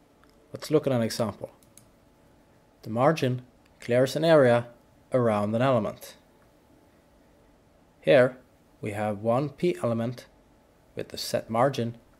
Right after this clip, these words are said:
and one without. The margin area is transparent, and the top,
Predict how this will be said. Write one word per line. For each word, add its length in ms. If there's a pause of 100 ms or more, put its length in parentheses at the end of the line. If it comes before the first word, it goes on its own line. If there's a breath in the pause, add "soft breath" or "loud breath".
and 100
one 200
without. 540 (1500)
The 80
margin 440
area 380 (720)
is 180
transparent, 800 (1700)
and 240
the 320 (420)
top, 340